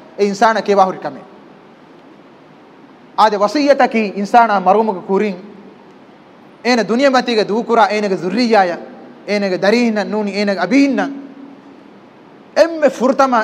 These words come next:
එනග මච්චන් අදා කුරා හග්ගෙක් කමුග අදා කරන් ජේ හග් වෙයි. එහෙම අලුතකුන් හයාතුග රසූල් සල්ලල්ලාහු අලයිහි වසල්ලම් දූ කරබි අලුතකුන් උම්මත.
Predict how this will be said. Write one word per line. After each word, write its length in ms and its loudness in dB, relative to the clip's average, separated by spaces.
එනග 320 0
මච්චන් 340 0
අදා 280 4
කුරා 240 4
හග්ගෙක් 400 2
කමුග 240 0
අදා 220 4
කරන් 200 -4
ජේ 120 0
හග් 220 0
වෙයි. 180 -8
එහෙම 180 2
අලුතකුන් 520 2
හයාතුග 480 4
රසූල් 220 -2
සල්ලල්ලාහු 440 4
අලයිහි 180 0
වසල්ලම් 360 0
දූ 180 0
කරබි 280 0
අලුතකුන් 380 0
උම්මත. 320 -6